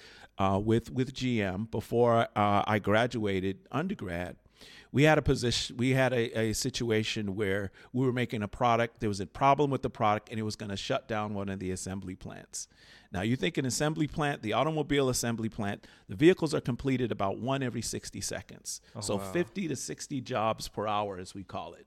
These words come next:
Speaker 1: That's about one a minute. And if, just think about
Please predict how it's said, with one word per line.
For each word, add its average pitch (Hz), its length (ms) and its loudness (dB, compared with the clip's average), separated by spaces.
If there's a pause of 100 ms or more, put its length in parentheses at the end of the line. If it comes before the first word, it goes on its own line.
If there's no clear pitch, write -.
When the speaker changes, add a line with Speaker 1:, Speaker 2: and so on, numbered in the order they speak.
Speaker 1:
That's 120 180 -6
about 107 280 2
one 117 200 -2
a 107 60 -4
minute. 95 320 -8 (720)
And 120 380 4 (180)
if, 175 440 2
just - 340 2
think 165 200 0
about 107 440 4